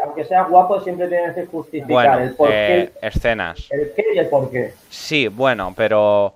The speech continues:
Speaker 2: Eh, me acuerdo yo la última que entré en Day Game, hace la semana pasada, creo que era, day game no hago nunca, ¿eh? Pero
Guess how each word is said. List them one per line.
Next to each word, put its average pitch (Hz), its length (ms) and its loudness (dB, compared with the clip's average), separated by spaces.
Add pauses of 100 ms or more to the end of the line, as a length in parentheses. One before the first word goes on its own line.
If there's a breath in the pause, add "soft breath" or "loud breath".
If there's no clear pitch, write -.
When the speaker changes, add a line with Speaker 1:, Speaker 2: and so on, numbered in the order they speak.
(300 soft breath)
Speaker 2:
Eh, 104 180 -6
me 113 80 -4
acuerdo 127 320 -2
yo 135 140 -2
la 117 180 0
última 110 320 -6
que 107 80 -6
entré 104 200 -8
en 101 100 -10
Day 95 220 -8
Game, 110 260 -8
hace 95 240 -10
la 90 120 -8
semana 92 260 -10
pasada, 98 420 -4
creo 92 180 -8
que 90 80 -10
era, 107 240 -6 (640)
day 87 340 -6
game 92 140 -4
no 95 100 -4
hago 87 140 -4
nunca, 85 380 -12
¿eh? - 60 -8
Pero 92 260 -2